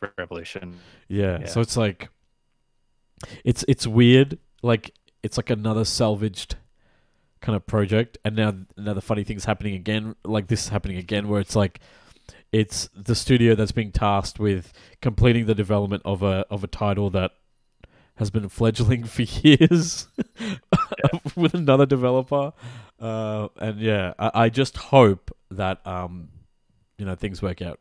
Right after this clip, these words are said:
Speaker 2: well here. That, you know, we want the game to be good 'cause, yeah,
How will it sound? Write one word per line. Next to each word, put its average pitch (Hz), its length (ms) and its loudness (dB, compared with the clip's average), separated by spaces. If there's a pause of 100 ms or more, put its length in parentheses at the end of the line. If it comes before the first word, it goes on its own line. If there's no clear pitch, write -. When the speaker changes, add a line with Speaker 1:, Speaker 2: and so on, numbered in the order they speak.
(360)
Speaker 2:
well 87 280 -6
here. 82 360 -10
That, 80 160 -10 (360)
you 110 60 -2
know, 107 80 8
we 104 100 10
want 127 160 8
the 113 60 2
game 95 180 -4
to 85 120 -6
be 87 80 -8
good 82 280 -10
'cause, 90 400 -8 (580)
yeah, 90 240 -6